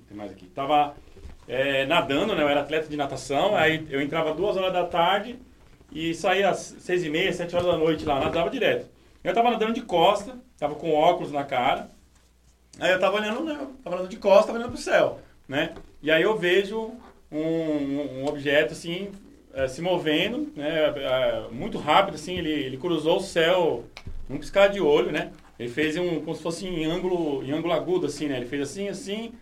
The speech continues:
assim. Aí parou mais ou menos na, em cima de onde eu tava ali, né? Mas tava muito alto, muito alto.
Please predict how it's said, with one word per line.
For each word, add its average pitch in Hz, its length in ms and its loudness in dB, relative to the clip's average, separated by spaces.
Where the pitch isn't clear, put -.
assim. 160 440 -2
Aí 143 140 2
parou 185 280 2
mais 214 160 -2
ou 214 60 -4
menos 214 220 -4
na, 208 500 -2
em 151 120 -12
cima 196 320 -2
de 165 320 -8
onde 180 160 0
eu 190 100 0
tava 165 280 4
ali, 139 160 2
né? 135 100 -4
Mas 135 100 -4
tava 190 140 -2
muito 349 320 0
alto, 135 240 2
muito 175 180 -6
alto. 117 260 -2